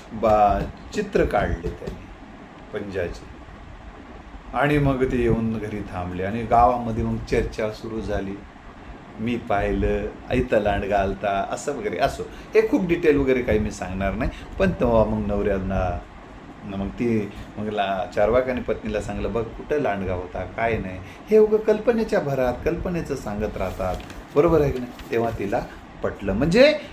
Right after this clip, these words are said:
एका, हे ज्ञानाच्या क्षेत्रामध्ये चार्वाकाने केलेला हा एक प्रयोग आहे की हे लोक कसे अनुभव नसतानाही बोलतात. अनुभवाचा आग्रह धरा, अनुभवाच्या आधारे खरे आहे तेच माना,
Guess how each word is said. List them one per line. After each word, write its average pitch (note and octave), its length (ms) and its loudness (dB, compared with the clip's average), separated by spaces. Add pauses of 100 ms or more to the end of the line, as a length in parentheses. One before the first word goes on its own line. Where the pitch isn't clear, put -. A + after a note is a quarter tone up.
एका, E3+ 240 2
हे A3+ 440 2
ज्ञानाच्या G3 840 4
क्षेत्रामध्ये C#3 920 2
चार्वाकाने C3+ 720 0
केलेला A2+ 400 0
हा G2 220 -4
एक G2+ 320 -6
प्रयोग G#3 340 10
आहे G2+ 340 0 (400)
की G#3+ 60 -6
हे D#3+ 480 -2 (220)
लोक B2+ 500 0 (320)
कसे D#3+ 300 -8 (400)
अनुभव C3 540 -2
नसतानाही G2+ 840 -4 (540)
बोलतात. F2+ 520 -4
अनुभवाचा C#3+ 640 0
आग्रह E3 400 4
धरा, G#2 460 0 (260)
अनुभवाच्या D3 720 0
आधारे C3+ 600 0
खरे C3+ 340 0
आहे B2 320 2
तेच G3+ 420 4
माना, G2 520 -2